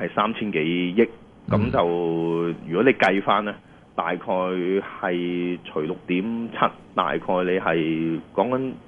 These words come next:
Speaker 1: 應該係四百，大概四百億美元到啦，大概。
Speaker 2: 嗯。
Speaker 1: 呃，五百億啊，吓。噉你，如果你計返五百億美元，噉但係佢舊，上一個月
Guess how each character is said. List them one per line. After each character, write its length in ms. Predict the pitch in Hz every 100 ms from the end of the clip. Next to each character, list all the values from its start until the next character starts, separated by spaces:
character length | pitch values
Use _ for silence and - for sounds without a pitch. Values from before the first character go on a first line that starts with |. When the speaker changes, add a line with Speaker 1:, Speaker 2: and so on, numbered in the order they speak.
| - -
Speaker 1:
應 120 | 123
該 80 | 117
係 60 | 92 -
四 100 | 85
百， 180 | 80 - - -
大 120 | 90
概 140 | 92 87
四 180 | 92
百 180 | 90 90 95
億 120 | 113 - -
美 140 | -
元 220 | 85 71 62
到 140 | 67
啦， 120 | 78 -
大 80 | -
概。 20 | -
Speaker 2:
嗯。 280 | 98 92 55 - - - - - - - - -
Speaker 1:
呃， 80 | 110
五 120 | 101 107
百 120 | 92
億 100 | 101
啊， 120 | 60 - -
吓。 120 | - - - -
噉 160 | 214 -
你， 180 | 147 165 - - - -
如 120 | 127 190
果 80 | 262
你 80 |
計 140 | 180 190
返 140 | 233
五 240 | - 127 143
百 160 | 160 -
億 120 | 185
美 160 | 117 98
元， 320 | 107 92 78 82
噉 140 | 82 202
但 120 | 175
係 120 | 143
佢 200 | 120 117 120
舊， 240 | - 92 98 - -
上 180 | 120 120
一 80 | 175
個 80 | 156
月 220 | 120 101